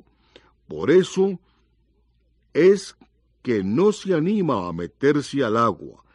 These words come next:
y los padres tienen que empujarlo, pero ya adentro se siente muy bien. Cuando los pingüinos jóvenes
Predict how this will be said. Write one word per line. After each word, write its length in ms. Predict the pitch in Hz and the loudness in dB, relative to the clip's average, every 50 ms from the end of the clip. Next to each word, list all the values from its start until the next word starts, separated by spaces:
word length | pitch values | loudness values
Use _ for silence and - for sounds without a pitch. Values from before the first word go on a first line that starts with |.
| _ _ _ _ _ _ _ _ | _ _ _ _ _ _ _ _
y 140 | - 170 190 | -4 -2 0
los 240 | 208 220 208 - _ | 0 0 0 -2 _
padres 600 | _ 147 156 165 170 175 175 185 180 175 - _ | _ 0 2 2 2 4 4 2 2 2 -4 _
tienen 440 | - 131 151 175 185 196 196 190 | -8 -2 0 0 0 0 -2 -4
que 260 | - _ 185 175 160 147 | -4 _ -2 0 2 0
empujarlo, 880 | 135 120 - - 90 82 - 127 175 175 170 147 113 92 82 73 - _ _ _ _ _ _ _ _ _ _ | 0 -2 -6 -12 -16 -12 -4 -2 0 0 0 0 -4 -6 -12 -14 -16 _ _ _ _ _ _ _ _ _ _
pero 340 | - 120 113 107 101 90 90 | 0 0 0 2 0 -2 -4
ya 480 | 85 82 117 156 170 185 196 185 - - _ | -6 -2 0 0 2 2 0 -4 -8 -10 _
adentro 840 | 117 117 107 110 143 165 143 120 104 - - - 120 120 123 127 123 _ _ _ _ _ | -4 -4 0 0 2 2 2 0 0 -4 -6 -6 -4 -4 -4 -4 -6 _ _ _ _ _
se 240 | _ - - 139 135 | _ -4 -2 -2 -2
siente 600 | 131 - 147 175 202 196 190 - - - 113 107 | -2 -4 -4 -2 0 0 0 -2 -4 -4 -4 -2
muy 240 | 107 120 123 120 98 | 2 2 2 0 0
bien. 440 | 82 90 95 95 85 76 71 - _ _ _ _ _ _ _ _ _ _ _ _ _ _ _ _ _ _ _ _ _ _ _ _ _ _ _ _ _ | -4 -8 -10 -10 -10 -12 -16 -20 _ _ _ _ _ _ _ _ _ _ _ _ _ _ _ _ _ _ _ _ _ _ _ _ _ _ _ _ _
Cuando 480 | - 139 139 151 147 139 139 135 131 143 | -6 -2 2 2 2 2 2 0 0 2
los 220 | 143 147 131 - | 2 0 0 -2
pingüinos 720 | - - 131 135 131 123 120 175 226 247 233 240 226 - | -6 -4 -2 -2 -2 -2 -2 -2 -2 0 2 0 0 -2
jóvenes 760 | - - 151 160 175 170 185 180 175 175 170 160 151 - - | -2 -4 0 0 2 4 4 2 4 2 0 0 -2 -6 -16